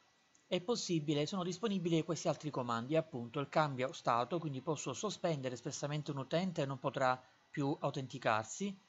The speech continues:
qualora fosse autenticato in quel momento verrebbe disconnesso. Possiamo promuoverlo ad amministratore,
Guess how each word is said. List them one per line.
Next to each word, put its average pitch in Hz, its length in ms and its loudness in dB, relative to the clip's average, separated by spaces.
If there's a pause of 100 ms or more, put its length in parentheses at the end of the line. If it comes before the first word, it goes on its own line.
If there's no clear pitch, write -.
(100)
qualora 160 300 4
fosse 156 400 -2
autenticato 160 500 2
in 151 60 0
quel 156 100 2
momento 165 400 0
verrebbe 131 440 0
disconnesso. 127 920 -4 (680)
Possiamo 180 300 2
promuoverlo 175 600 4
ad 143 100 4
amministratore, 139 1000 0